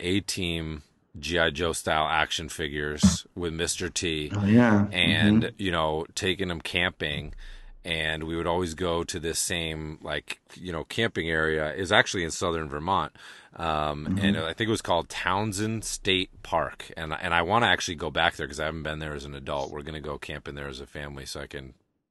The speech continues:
Speaker 1: go fucking try to solve this mystery. But I fucking, for some reason, like, t-, the, uh, Mister T died, and I buried him.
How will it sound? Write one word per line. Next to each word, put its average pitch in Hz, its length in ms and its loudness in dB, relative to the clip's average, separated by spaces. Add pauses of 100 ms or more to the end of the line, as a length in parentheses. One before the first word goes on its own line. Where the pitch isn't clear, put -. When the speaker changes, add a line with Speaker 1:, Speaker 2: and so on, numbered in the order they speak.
(160)
Speaker 1:
go 71 300 -8 (100)
fucking 69 400 -14 (280)
try 76 200 -10
to 67 260 -10
solve 73 280 -6
this 69 180 -12
mystery. 76 400 -8 (560)
But 85 360 4
I 87 120 2
fucking, 90 560 0
for - 160 -4
some 135 280 4
reason, 95 640 6
like, 90 360 4 (320)
t-, - 80 -8 (120)
the, 98 240 2
uh, - 20 0
Mister 104 340 2
T 98 320 4
died, 78 580 6 (600)
and 82 260 4
I 80 120 2
buried 87 480 4
him. 67 200 -12